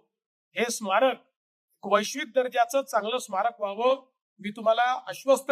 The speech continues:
करतो की कुठल्याही प्रकारची त्याला निधीची कमतरता आम्ही पडू देणार नाही. अतिशय चांगलं स्मारक आपण करू. पण हे स्मारक जरी आपण केलं तरी त्यांचं खरं स्मारक हे त्यांचे विचार आहेत.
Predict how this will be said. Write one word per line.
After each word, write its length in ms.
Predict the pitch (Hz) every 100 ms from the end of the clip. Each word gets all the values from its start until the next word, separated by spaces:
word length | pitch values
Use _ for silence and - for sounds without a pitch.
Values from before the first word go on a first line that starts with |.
| 262
करतो 440 | 226 - 208 185 - _ _ _
की 100 | 233
कुठल्याही 640 | 233 208 226 226 233 233 294
प्रकारची 680 | 294 247 - 220 214 247 262
त्याला 480 | 240 202 226 247 240
निधीची 420 | 196 185 226 254
कमतरता 480 | 233 208 208 208 220
आम्ही 160 | 208 220
पडू 200 | 202 196
देणार 300 | 202 208 202
नाही. 300 | 202 247 262 - _ _ _ -
अतिशय 420 | 185 254 220 262
चांगलं 380 | 262 214 202 262
स्मारक 440 | 254 226 214 233 226
आपण 240 | 208 220
करू. 440 | - 214 247 214 214 _ _ _ _ _ -
पण 100 | 247
हे 200 | 247 285
स्मारक 400 | - 226 233 294
जरी 220 | 214 277
आपण 320 | 269 262 262
केलं 500 | 247 233 226 214 196 208 _ _ _ _ _ _ _
तरी 120 | 220 247
त्यांचं 300 | 214 214 269 262 -
खरं 180 | 240
स्मारक 400 | 269 233 226 247 240
हे 60 | 247
त्यांचे 320 | 220 208 233
विचार 400 | 185 - 269 247
आहेत. 180 | 180